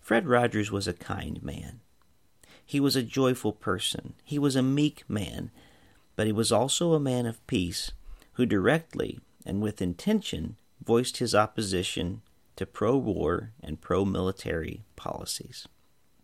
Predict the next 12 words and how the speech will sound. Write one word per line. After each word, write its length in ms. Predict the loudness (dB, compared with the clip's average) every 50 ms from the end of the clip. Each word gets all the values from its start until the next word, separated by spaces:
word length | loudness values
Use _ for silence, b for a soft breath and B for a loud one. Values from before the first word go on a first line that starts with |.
| 0
At 140 | 0 0 4
the 220 | 4 4 4 6
end 160 | 6 6 8 6
of 140 | 6 8
that 200 | 6 6 6 4
series 480 | 0 2 4 4 6 6 6 4 4 2
in 140 | 2 2 2
nineteen 480 | 2 2 0 -2 -4 -4 -2 0 2
eighty-three, 760 | 2 0 0 0 -4 -4 -6 -8 -6 -4 -4 -4 -4 -6 -10 B B B B B _
Rogers 420 | 2 2 2 2 2 2 2 0 0
pointed 400 | -2 -2 0 2 2 2 2 2
out 280 | 2 2 2 0 -4